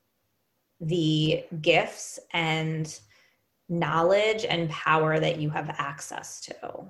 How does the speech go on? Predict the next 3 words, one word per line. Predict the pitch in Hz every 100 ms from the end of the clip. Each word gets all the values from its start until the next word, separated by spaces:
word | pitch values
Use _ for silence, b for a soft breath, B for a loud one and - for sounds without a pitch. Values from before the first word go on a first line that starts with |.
| - _
So | - - 165 165
understanding | 175 170 180 180 - 160 160 170 185 196 185
that | 160 156 160 156